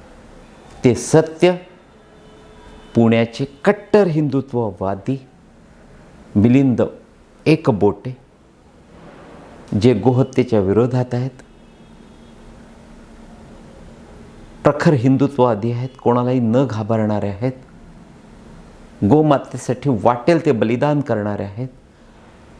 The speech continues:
त्या मिलिंद एकबोटे यांनी जे सत्य उजेडात आणलं आहे, ते अंगाचा थरकाप करणार आहे. आणि नेमकं त्यावरच माझा यानंतरचा व्हिडिओ असेल.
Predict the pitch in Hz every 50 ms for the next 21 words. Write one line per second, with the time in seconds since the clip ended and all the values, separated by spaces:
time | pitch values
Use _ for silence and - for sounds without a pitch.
0 | - - - 107 101 98 95 95 98 101 113 123 123 113 104 - - - - -
1 | 104 98 85 87 - 120 120 117 - 131 131 117 95 85 92 92 92 95 98 104
2 | 123 139 139 - - - - - - - - - - - - - - 104 92 110
3 | 110 - - - 160 160 - - 185 165 135 107 131 120 123 117 - 101 95 92
4 | 92 95 104 101 95 98 123 139 - - _ _ - - _ - - - 110 107
5 | 95 95 95 107 101 - 104 - - - - 117 117 - - 151 156 151 - -
6 | 110 98 95 95 95 92 92 90 87 85 120 127 127 - - - - - - -
7 | - - 101 104 101 98 101 104 101 98 - 117 - - - - 120 117 120 117
8 | 113 120 127 123 - - 101 98 98 92 104 107 104 92 95 107 113 113 104 98
9 | 92 87 - - 117 - - - 127 123 - - - - - - - - - -
10 | - - - - - - - 110 101 107 117 113 131 156 180 170 143 113 104 95
11 | - - 120 127